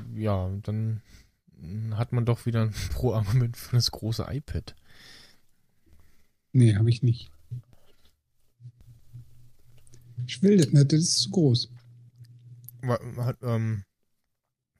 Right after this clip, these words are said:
Speaker 1: gibt's dieses, ähm, Bild in
Speaker 2: Nee.
Speaker 1: Bild, was sie auch vorgestellt haben? Gibt's das auf den kleinen iPads? Weiß ich gar nicht.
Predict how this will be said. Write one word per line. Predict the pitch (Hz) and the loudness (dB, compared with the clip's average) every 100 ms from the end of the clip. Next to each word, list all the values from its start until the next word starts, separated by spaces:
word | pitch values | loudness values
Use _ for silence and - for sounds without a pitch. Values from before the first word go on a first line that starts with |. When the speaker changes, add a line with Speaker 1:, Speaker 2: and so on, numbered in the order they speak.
| _ | _
Speaker 1:
gibt's | - 135 - | -8 -8 -8
dieses, | - 131 120 117 113 - | -6 -2 0 0 -2 -6
ähm, | 113 107 104 104 101 101 101 104 _ _ _ - | -4 -2 -2 -2 -4 -4 -6 -8 _ _ _ -2
Bild | 120 - | 0 0
in | 110 | 6
Speaker 2:
Nee. | 147 | 8
Speaker 1:
Bild, | 123 147 - | 8 6 2
was | 147 | -2
sie | 151 120 | -2 -2
auch | 131 | -2
vorgestellt | - 170 165 - 156 151 | -2 -2 -2 -2 -4 -2
haben? | 170 160 | -2 -2
Gibt's | 135 127 | -6 -8
das | 120 117 | -8 -8
auf | 117 | -8
den | 123 117 | -8 -8
kleinen | - 120 151 | -6 -6 -6
iPads? | 175 - _ - | -10 -14 _ -10
Weiß | 147 | -8
ich | 123 | -6
gar | 95 | -6
nicht. | 92 98 | -6 -6